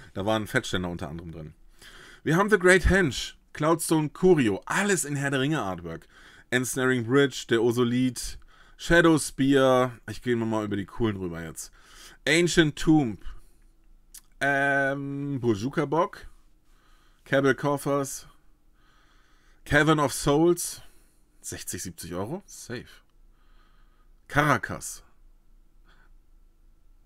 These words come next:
Ähm, wurde schon oft genug drüber geredet. <laughs> Gereprintet im Lord of the Rings Commander Set, aber in Commander gebannt. Kleiner Fun Fact. Äh, was haben wir noch? Reflecting Pool, ja. Pillar of the Paruns, Urborg, Tomb of Yawgmoth,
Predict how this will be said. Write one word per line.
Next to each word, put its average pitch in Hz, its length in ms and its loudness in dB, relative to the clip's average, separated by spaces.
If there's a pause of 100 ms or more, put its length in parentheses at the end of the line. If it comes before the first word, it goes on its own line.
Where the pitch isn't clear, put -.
(120)
Ähm, 95 320 -8
wurde 107 200 0
schon 95 140 -6
oft 95 100 -10
genug 95 200 -8
drüber 92 160 -6
geredet. 85 360 -8 (360)
<laughs> 151 360 -10
Gereprintet 127 560 2
im 107 140 0
Lord 113 140 4
of 110 80 -2
the 117 60 0
Rings 110 200 -4
Commander 110 340 0
Set, 107 200 -4
aber 101 120 -2
in 92 80 -4
Commander 90 300 -6
gebannt. 85 460 -10 (120)
Kleiner 87 240 -8
Fun 85 200 -10
Fact. 82 240 -14 (640)
Äh, 120 280 4
was 123 120 0
haben 170 120 0
wir 175 60 0
noch? 175 280 0 (1600)
Reflecting 135 540 -2
Pool, 147 340 2
ja. 113 320 2 (640)
Pillar 139 220 2
of 120 60 0
the 127 80 -2
Paruns, 120 540 0
Urborg, 139 460 0
Tomb 135 180 -4
of 117 100 -4
Yawgmoth, 113 560 -2